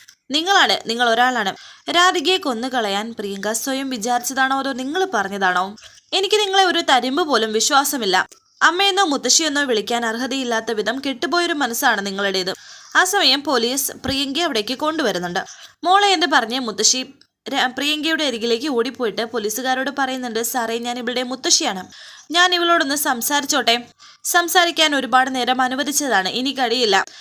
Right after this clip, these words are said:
കോടതിയിൽ കയറേണ്ട നേരമായി" എന്ന് പോലീസ്. മുത്തശ്ശി പറയുന്നു, "സാറേ, ഞാൻ സുഖമില്ലാത്ത ഒരാളാണ്, ഞാൻ ഇത്രയും ദൂരം വന്നതല്ലേ, ഒന്ന് രണ്ട് വാക്ക്." "ശരി, പെട്ടെന്ന് വേണമെന്ന്" പോലീസ്.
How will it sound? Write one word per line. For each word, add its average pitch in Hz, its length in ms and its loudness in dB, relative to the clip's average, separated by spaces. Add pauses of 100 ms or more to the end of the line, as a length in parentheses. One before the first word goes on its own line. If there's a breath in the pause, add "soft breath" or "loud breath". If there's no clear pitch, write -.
(220 loud breath)
കോടതിയിൽ 359 360 4
കയറേണ്ട 339 340 4
നേരമായി" 254 560 2
എന്ന് 208 200 -2
പോലീസ്. 247 580 -2
മുത്തശ്ശി 226 360 -2
പറയുന്നു, 233 400 0
"സാറേ, 247 260 2
ഞാൻ 254 200 -4
സുഖമില്ലാത്ത 294 600 -2
ഒരാളാണ്, 190 540 -2 (520 loud breath)
ഞാൻ 339 200 4
ഇത്രയും 349 320 0
ദൂരം 339 240 2
വന്നതല്ലേ, 233 440 2
ഒന്ന് 262 260 -2
രണ്ട് 302 200 -2
വാക്ക്." 233 340 2 (480 loud breath)
"ശരി, 294 240 2
പെട്ടെന്ന് 339 400 2
വേണമെന്ന്" 214 420 2 (100)
പോലീസ്. 214 420 0